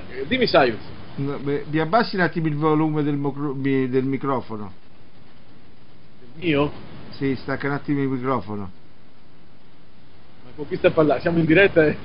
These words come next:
Speaker 1: <laughs> e Sayus parla con, con chi, con, con, non posso staccare il microfono.
Speaker 2: Va bene, dai, vai.
Speaker 1: Ah, vabbè.
Speaker 2: Vai avanti,
Speaker 1: Che sono
Speaker 2: vai.
Speaker 1: troppo forte. Mi allontano, mi allontano. Allora, Prisci, eh, direi, allora, chiudiamo con Massimo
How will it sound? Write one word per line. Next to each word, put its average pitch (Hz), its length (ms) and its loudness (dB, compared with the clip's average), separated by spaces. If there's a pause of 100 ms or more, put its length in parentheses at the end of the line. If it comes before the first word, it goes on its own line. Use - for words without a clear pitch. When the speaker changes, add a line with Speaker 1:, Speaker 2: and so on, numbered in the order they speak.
Speaker 1:
<laughs> - 120 -8
e 180 180 6
Sayus 160 280 4 (160)
parla 131 420 2 (680)
con, 139 260 6
con 139 140 2 (100)
chi, 160 240 10
con, 147 260 6
con, 165 140 6
non 190 140 4
posso 196 300 6
staccare 131 500 2
il 120 60 -6
microfono. 107 640 -6
Speaker 2:
Va 147 160 2
bene, 131 340 4
dai, 131 220 0
vai. 127 140 2
Speaker 1:
Ah, - 40 8
vabbè. 196 280 6 (1400)
Speaker 2:
Vai 160 160 0
avanti, 165 340 4
Speaker 1:
Che 156 60 4
sono 123 180 6
Speaker 2:
vai. 147 40 -2
Speaker 1:
troppo 170 260 6
forte. 185 320 10 (400)
Mi 175 80 -6
allontano, 151 560 2
mi 139 60 -6
allontano. 113 400 -4 (400)
Allora, 285 220 8
Prisci, 165 560 8
eh, 190 420 2
direi, 240 260 8
allora, 185 260 8
chiudiamo 285 440 2
con 170 220 0
Massimo 139 460 0